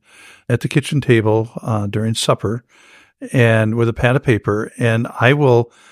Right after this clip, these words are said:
rewrite the news stories as they announce them. They'll say, uh, "There was an explosion in, uh, in Vermont and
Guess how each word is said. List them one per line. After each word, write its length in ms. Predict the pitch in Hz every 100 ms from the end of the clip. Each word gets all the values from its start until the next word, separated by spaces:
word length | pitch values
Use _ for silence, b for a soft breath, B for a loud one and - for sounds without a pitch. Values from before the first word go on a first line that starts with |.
| b
rewrite 600 | 113 156 165 127 123 123
the 100 | -
news 260 | 113 135 160
stories 540 | - 110 95 95 98
as 280 | - - 110
they 100 | 113
announce 400 | 110 117 113 -
them. 240 | 98 95 101 - B B B
They'll 220 | 123 117
say, 520 | 107 117 117 113 117 - 247
uh, 300 | 120 107 104
"There 240 | 107 107
was 240 | 107 104
an 80 | 120
explosion 760 | 104 - 135 165 - 151 139 143
in, 460 | 127 104 98 98
uh, 220 | 98 95 90 b b b b -
in 320 | 233 110 101
Vermont 560 | 101 107 151 151 147
and 580 | - - 113 101 98 90